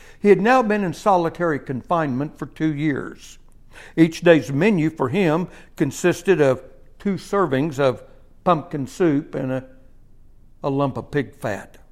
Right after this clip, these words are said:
He shared his cell with ants, mosquitoes, and flies.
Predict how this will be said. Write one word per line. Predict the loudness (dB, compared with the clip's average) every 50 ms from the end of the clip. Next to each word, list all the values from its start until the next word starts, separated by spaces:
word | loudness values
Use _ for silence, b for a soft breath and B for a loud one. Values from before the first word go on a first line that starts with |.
| -20 -20 -20 -20 -20 -20 -20 -20 -20 -20 b b b b b b
He | b 0
shared | 4 6 8 8 8 8
his | 6 2 0
cell | 0 2 2 2 2 2 0
with | 0 -4 -6 -6 -6
ants, | -2 -2 0 0 -2 -4 -8 -10
mosquitoes, | -8 -8 -8 -8 -10 -10 -6 -4 -2 0 0 -2 -2 -4
and | -8 -8 -6 -2
flies. | 0 0 0 0 -2 -6 -8 -10 -12 -18 -20 -20